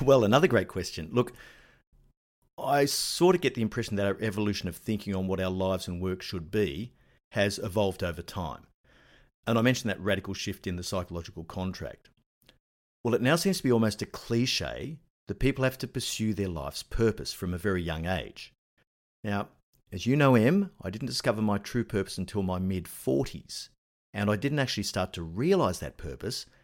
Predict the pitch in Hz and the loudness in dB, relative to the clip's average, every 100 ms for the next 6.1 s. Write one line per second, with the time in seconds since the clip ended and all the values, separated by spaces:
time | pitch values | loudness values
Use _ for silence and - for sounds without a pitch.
0 | _ - 104 104 101 107 95 90 - 104 | _ -8 0 0 2 0 -2 -4 -6 -6
1 | 92 85 90 - 95 90 87 90 87 85 | -6 -8 -8 -4 -4 -4 -2 -2 -2 -4
2 | 85 87 92 82 - 90 - 71 - - | -4 -6 -6 -8 -10 -12 -10 -8 -4 -2
3 | 117 - - - _ _ _ _ _ _ | -2 -4 -8 -10 _ _ _ _ _ _
4 | _ - _ - 107 - _ - 113 120 | _ -20 _ -4 -4 -4 _ -6 -2 0
5 | 175 214 202 170 - 139 113 104 107 104 | 0 2 2 2 2 0 2 4 4 2